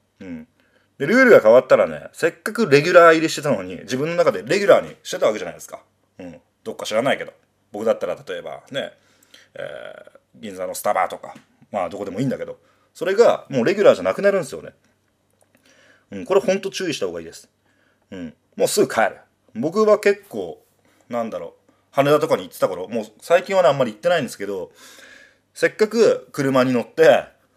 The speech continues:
えー、空港の駐車場に止めて、で、ね、あの、カフェに入って羽田の、羽田空港の第一ターミナルの、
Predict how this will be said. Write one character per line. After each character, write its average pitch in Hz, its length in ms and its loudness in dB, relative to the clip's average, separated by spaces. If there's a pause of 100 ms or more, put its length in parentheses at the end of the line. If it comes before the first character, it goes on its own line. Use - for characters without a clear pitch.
(140)
え 92 420 -8
ー、 - 20 -16 (360)
空 127 220 -6
港 120 180 -2
の 110 100 -2
駐 117 140 -8
車 117 80 0
場 107 100 -4
に 101 60 -12
止 117 120 -4
め 135 80 2
て、 135 300 2 (480)
で、 170 240 2 (680)
ね、 139 340 -2 (140)
あ 101 120 -12
の、 90 180 -8
カ 123 120 2
フ 120 80 0
ェ - 20 -4
に 95 60 -6
入 107 160 0
っ 98 40 -8
て - 120 -10
羽 92 160 -4
田 85 80 -4
の、 117 320 -2
羽 107 160 -6
田 104 80 0
空 101 160 -12
港 85 180 -16
の - 160 -16 (180)
第 95 160 -4
一 95 100 -10
タ 101 100 -2
ー 98 60 -4
ミ 87 60 -14
ナ 80 60 -8
ル 78 60 -10
の、 85 180 -10